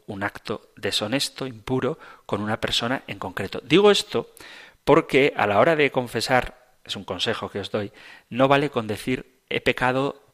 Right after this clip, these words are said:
de tal pecado capital", sino que ese pecado capital, por ejemplo el de la lujuria, ese pecado capital de la lujuria te puede llevar a cometer, pues, un acto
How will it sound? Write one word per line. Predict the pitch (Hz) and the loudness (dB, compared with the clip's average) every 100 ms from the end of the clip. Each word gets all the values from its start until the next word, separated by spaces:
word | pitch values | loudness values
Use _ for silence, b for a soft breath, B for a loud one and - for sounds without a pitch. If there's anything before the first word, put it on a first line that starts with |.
| - | -20
de | 113 117 127 131 - _ _ _ _ - | -6 0 0 0 -6 _ _ _ _ 2
tal | 123 | 2
pecado | 131 113 104 95 | 2 0 0 -2
capital", | 98 98 - 87 - | -6 -8 -10 -14 -16
sino | - - 107 98 | -10 -6 -6 -6
que | - - - | -6 -8 4
ese | 143 160 - | 6 6 4
pecado | - 135 131 139 | -2 2 0 2
capital, | 151 160 - 185 208 | -2 -2 -2 -4 -4
por | - | -10
ejemplo | - 127 107 | -6 -6 -4
el | |
de | 98 | -4
la | 98 | -2
lujuria, | 139 - 175 165 208 B B B B B _ _ _ _ | -2 0 0 0 -2 B B B B B _ _ _ _
ese | 147 - - 151 _ _ _ - | 6 8 0 -6 _ _ _ -20
pecado | - 101 113 | -10 -4 -2
capital | 117 131 123 123 | -2 -2 -4 -6
de | 90 | -4
la | 98 | -4
lujuria | 151 - 170 165 233 - | -4 -2 -2 -2 -8 -4
te | 117 | -4
puede | - 135 131 139 | 2 4 6 4
llevar | 160 156 165 - B B | 0 -2 -2 -4 B B
a | - 113 | 0 0
cometer, | - 110 98 - 120 120 B B - | 0 -4 -4 -2 -2 -4 B B -12
pues, | 104 - | -8 -8
un | 98 | -8
acto | 95 - - 95 92 90 92 | -12 -12 -8 -6 -6 -8 -12